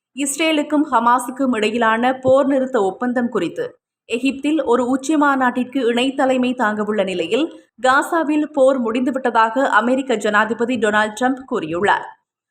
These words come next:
போர் நிறுத்த ஒப்பந்தத்தின் கீழ் காசாவில் தடுத்து வைக்கப்பட்டுள்ள எஞ்சிய இஸ்ரேலிய கைதிகளுக்கு ஈடாக சுமார் இரண்டாயிரம் பாலஸ்தீன கைதிகள் விடுவிக்கப்பட உள்ளதாக இஸ்ரேல் அறிவித்துள்ளது. இந்த எண்ணிக்கையில் காசாவில் இருந்து அழைத்துச் செல்லப்பட்ட சுமார்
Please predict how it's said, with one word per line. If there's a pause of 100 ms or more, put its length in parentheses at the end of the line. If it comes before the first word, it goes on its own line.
(220)
போர்
நிறுத்த
ஒப்பந்தத்தின்
கீழ்
காசாவில்
தடுத்து
வைக்கப்பட்டுள்ள (120)
எஞ்சிய
இஸ்ரேலிய
கைதிகளுக்கு
ஈடாக (380)
சுமார்
இரண்டாயிரம்
பாலஸ்தீன
கைதிகள்
விடுவிக்கப்பட
உள்ளதாக
இஸ்ரேல்
அறிவித்துள்ளது. (580)
இந்த
எண்ணிக்கையில்
காசாவில்
இருந்து
அழைத்துச்
செல்லப்பட்ட
சுமார்